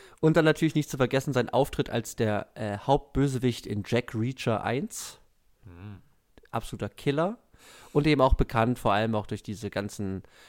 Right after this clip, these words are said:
Speaker 1: also besonders auch durch diese Kinski-Doku. Er hat ja mehrere Filme auch mit Klaus Kinski gemacht und hat dann auch diese Doku darüber gemacht, Mein liebster Feind.
Speaker 2: Ja.
Speaker 1: Das heißt, wenn ihr euch irgendwelche Ausraster-Videos von, äh, Kinski anguckt, besonders bei den, ähm,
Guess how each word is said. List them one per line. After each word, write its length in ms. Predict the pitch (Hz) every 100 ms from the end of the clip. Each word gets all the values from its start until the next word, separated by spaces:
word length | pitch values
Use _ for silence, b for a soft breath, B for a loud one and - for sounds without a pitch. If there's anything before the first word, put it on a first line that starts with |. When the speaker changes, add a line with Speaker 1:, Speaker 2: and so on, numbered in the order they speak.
| b b -
Speaker 1:
also 220 | 107 104
besonders 400 | 117 113 127 123
auch 100 | 127
durch 160 | 117
diese 220 | - 107 107
Kinski-Doku. 840 | 156 165 - 151 151 151 - 156
Er 60 | 120
hat 120 | -
ja 280 | 113 107 107
mehrere 340 | 110 113 110 110
Filme 320 | - 120 113
auch 120 | 107
mit 140 | 110
Klaus 200 | - 107
Kinski 380 | - 170 - 180
gemacht 420 | 160 143 139 -
und 60 | 120
hat 120 | 117
dann 80 | 110
auch 80 | 98
diese 240 | 110 104
Doku 300 | - 123 -
darüber 320 | 110 107 107
gemacht, 260 | 107 107 -
Mein 120 | 107
liebster 300 | 104 - 101
Feind. 440 | - 123 170 233 - 131
Speaker 2:
Ja. 180 | 120 - _ -
Speaker 1:
Das 180 | 123 135
heißt, 280 | 131 131 127
wenn 120 | 123
ihr 200 | 120 120
euch 200 | 120 -
irgendwelche 420 | - 117 110 -
Ausraster-Videos 1000 | 135 - 139 - 127 123 127 135 127 127
von, 340 | - 113 107 107
äh, 140 | 107
Kinski 420 | - 156 - 160
anguckt, 500 | 131 151 165 151 _
besonders 400 | 127 110 120 120
bei 120 | - 104
den, 300 | 104 107 95
ähm, 440 | 101 101 101 98